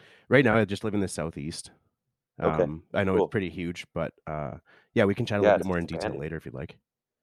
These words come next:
Speaker 2: Oh, I'm just curious, 'cause, like, when I was a kid and I grew up out there, like, the suburb that I was in, that was the end of the city.
Speaker 1: Mm-hmm.
Speaker 2: And now it's like, it goes as far as the eye can see,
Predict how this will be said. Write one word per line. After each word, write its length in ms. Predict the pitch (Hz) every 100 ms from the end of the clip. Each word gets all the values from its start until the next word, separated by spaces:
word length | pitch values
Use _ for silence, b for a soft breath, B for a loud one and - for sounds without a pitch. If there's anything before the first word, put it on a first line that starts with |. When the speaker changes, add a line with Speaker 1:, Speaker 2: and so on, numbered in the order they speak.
| _ _ _ _ -
Speaker 2:
Oh, 200 | 139 107
I'm 120 | 90
just 200 | 101 -
curious, 400 | - 113 104 -
'cause, 160 | 87
like, 160 | 90 85
when 120 | 90
I 80 | 92
was 140 | 98
a 40 | -
kid 200 | - 123
and 100 | 95
I 60 | 85
grew 200 | 87 90
up 140 | 117
out 180 | 90 -
there, 160 | 80
like, 200 | 76 76
the 100 | -
suburb 400 | 87 98 135 110
that 120 | 82 82
I 80 |
was 180 | 95 80
in, 220 | 101 87
that 200 | 76 82
was 180 | 113 90
the 140 | 85 64
end 220 | 85 92
of 80 | 71
the 80 | 73
city. 280 | - 76 - -
Speaker 1:
Mm-hmm. 220 | 107 104 87
Speaker 2:
And 220 | 82 80 -
now 280 | 85 85 95
it's 200 | 87 -
like, 180 | 82 92
it 140 | 101
goes 340 | 82 92 82 73
as 140 | 71
far 420 | - 69 78 78
as 160 | 73 69
the 140 | 73
eye 220 | 71 71 69
can 160 | 69
see, 400 | 71 71 69 67